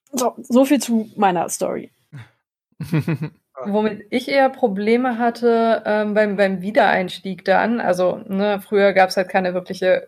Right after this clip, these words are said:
Speaker 3: Community in dem Sinne, du bist halt auf die Con gegangen und hattest halt Spaß und hast random mit Leuten geredet und Ähnlichem, da war das irgendwie alles lockerer und unorganisierter und chaotischer.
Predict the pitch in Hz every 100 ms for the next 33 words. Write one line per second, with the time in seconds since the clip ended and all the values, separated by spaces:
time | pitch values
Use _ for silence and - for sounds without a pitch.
0 | - - 185 185 208 208 214 208 202 196
1 | 202 190 185 196 180 - - 180 190 202
2 | 208 190 185 180 175 170 - 170 170 202
3 | 190 175 180 175 180 175 175 175 220 220
4 | 226 233 233 220 226 226 226 220 190 185
5 | 196 190 190 170 180 185 180 214 214 202
6 | 180 - - 202 208 208 196 214 214 233
7 | 202 190 175 175 175 214 233 247